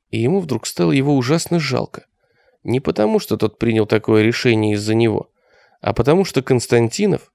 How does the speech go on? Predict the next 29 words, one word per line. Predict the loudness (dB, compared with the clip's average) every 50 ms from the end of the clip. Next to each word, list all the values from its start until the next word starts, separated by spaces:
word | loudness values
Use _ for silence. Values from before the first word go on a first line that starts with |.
| _ _
скоро | _ -14 -6 -2 0 0 0
вернётся | 0 -2 -2 0 0 -2 -2 -2 -6 -10 -12
сюда, | -10 -10 -8 -8 -10 -12 -14 -18 _ _ _ _ _ _ _ _ _
чтобы | -6 -2 0 2 2
встретиться | 0 0 0 0 2 2 0 -2 -2 0 0
лицом | 0 0 0 0 0 0 0 0
к | 0
лицу | -2 -4 -4 -4 -6 -6 -6
с | -6 -6
тем, | -6 -2 -2 -2 -2 -2 -6 _ _ _ _ _ _ _ _ _
от | -8 -8 -6
чего | -4 -4 -2 0 0 2
они | 2 2 0
сейчас | -2 -4 -6 -6 -6 -6 -6 -6
убегали. | -6 -6 -8 -8 -10 -12 -12 -16 -20 _ _ _ _ _ _ _ _
Что | -14 -10 -2 0 2
с | 2 2 2
ним | 2 2 2 2
будет | 2 0 0 0 -2 -2
и | 0
какая | 0 0 0 2 2 2 2
судьба | 2 0 -2 -2 0 2 2 4
его | 4 2 2 0
ждёт? | -2 -4 -6 -8 -8 -8 -12 _ _ _ _ _ _ _ _ _ _ _
Удастся | -2 2 4 4 2 2 0 0 2 2
ли | 4 4
ему | 6 4 6
найти | 6 4 4 2 2 0 0 2
разгадку? | 2 0 0 -2 -4 -8 -8 -8 -12 -18 -20 -20